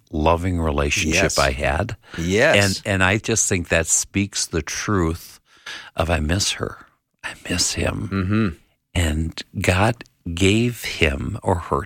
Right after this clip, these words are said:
Speaker 1: to me. And I will be reminded of that gift. I will miss him or her. And that's, listen,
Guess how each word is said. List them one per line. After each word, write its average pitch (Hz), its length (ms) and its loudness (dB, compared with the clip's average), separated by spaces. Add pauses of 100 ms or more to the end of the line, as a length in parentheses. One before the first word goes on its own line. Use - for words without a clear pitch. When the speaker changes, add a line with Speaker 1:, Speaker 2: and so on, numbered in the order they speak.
Speaker 1:
to 139 180 0
me. 127 380 -4 (640)
And 95 160 2 (160)
I 85 220 4
will 120 240 2
be 98 260 0
reminded 80 640 2
of 71 200 -2
that 71 260 -4
gift. - 560 -8 (640)
I 92 120 4
will 90 180 2
miss 92 640 2 (200)
him 80 260 -2
or 69 80 -8 (100)
her. - 320 -10 (540)
And 87 220 2
that's, 85 640 0 (240)
listen, 110 420 2